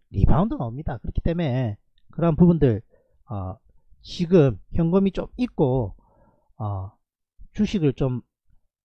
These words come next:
확대를 해 나가고 싶으면 기존의 언택트 관련 주들 지금 조정권을 틈타서 조금씩, 어,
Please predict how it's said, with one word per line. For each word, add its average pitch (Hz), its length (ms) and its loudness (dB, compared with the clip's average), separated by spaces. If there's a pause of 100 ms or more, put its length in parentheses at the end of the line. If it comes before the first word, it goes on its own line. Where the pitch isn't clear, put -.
(160)
확대를 226 520 4
해 147 120 4
나가고 131 240 0
싶으면 127 500 -2 (400)
기존의 190 680 2 (120)
언택트 185 420 -2
관련 147 400 -2 (240)
주들 139 380 -8
지금 165 220 -10
조정권을 180 920 -6 (400)
틈타서 147 560 -6 (140)
조금씩, 165 560 -14 (260)
어, 113 260 -4